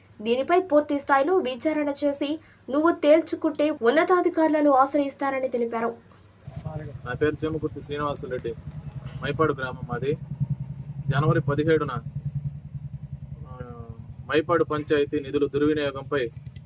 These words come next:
Speaker 2: డీపీఓ గారికి అర్జీ ఇవ్వడం జరిగింది. విచారణ చేపట్టి దాని, ఆ, పంచాయతీ నిధులను తేల్చాలని చెప్పి నేను ఐదు, గత ఐదు నెలలు పూర్తవుతుంది ఇప్పటికిచ్చి. ఈ నెల ఇరవై ఒకటిన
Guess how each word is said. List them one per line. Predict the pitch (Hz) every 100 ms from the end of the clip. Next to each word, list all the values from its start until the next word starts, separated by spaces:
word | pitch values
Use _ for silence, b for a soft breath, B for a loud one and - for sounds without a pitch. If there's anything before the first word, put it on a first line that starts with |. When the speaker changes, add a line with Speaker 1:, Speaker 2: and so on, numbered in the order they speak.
| - -
Speaker 2:
డీపీఓ | 156 175 165 147
గారికి | 139 131 131 139 120 - 120
అర్జీ | 123 151
ఇవ్వడం | 156 143 131
జరిగింది. | 127 127 127 156 - - - - - - - - -
విచారణ | 139 170 170
చేపట్టి | 151 147 143 147 139 120 - - - -
దాని, | 143 147 127 120 - - - - - - - -
ఆ, | - 120 -
పంచాయతీ | 147 170 170 156
నిధులను | 151 156 151
తేల్చాలని | 147 147 147 151 147 139
చెప్పి | 127 143 120 - - -
నేను | 131 131 131 127
ఐదు, | 131 147 147
గత | 139 143 123 - - - - -
ఐదు | 147 151
నెలలు | 151 156
పూర్తవుతుంది | 160 156 151 143 139
ఇప్పటికిచ్చి. | 127 127 131 - 156 170 - - - - - - - - -
ఈ | 143 151
నెల | 160
ఇరవై | 165 151 170
ఒకటిన | 165 151 151 139